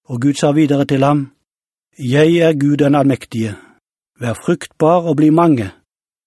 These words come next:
Nasjoner og en samling av nasjoner skal utgå fra deg, og konger skal utgå av dine lender. Og det landet som jeg har gitt til Abraham og til Isak, til deg skal jeg gi det, og til din ett etter deg skal jeg gi landet.»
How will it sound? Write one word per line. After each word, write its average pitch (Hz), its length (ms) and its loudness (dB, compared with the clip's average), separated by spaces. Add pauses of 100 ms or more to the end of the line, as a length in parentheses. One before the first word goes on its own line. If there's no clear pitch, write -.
(280)
Nasjoner 170 720 -2
og 151 100 0
en 151 220 0
samling 175 460 0
av 180 80 0
nasjoner 165 480 0
skal 156 260 -4
utgå 139 420 -4
fra 143 180 -4
deg, 175 320 0 (380)
og 123 160 -12
konger 180 420 0
skal 156 300 -2
utgå 139 440 -2
av 127 80 -4
dine 131 180 -2
lender. 104 380 -6 (1120)
Og 110 100 -8
det 151 160 2
landet 160 400 2
som 156 160 0
jeg 151 80 2
har 156 120 2
gitt 143 200 -2
til 165 160 -2
Abraham 160 640 2
og 131 140 -4
til 127 180 -4
Isak, 175 720 -4 (460)
til 147 200 -2
deg 170 280 2
skal 170 220 -2
jeg 170 120 0
gi 139 160 -2
det, 104 180 -8 (320)
og 139 160 -6
til 147 240 -2
din 175 240 0
ett 170 400 -6
etter 160 220 -2
deg 170 240 0
skal 151 240 -4
jeg 151 140 0
gi 143 120 -2
landet.» 104 380 -6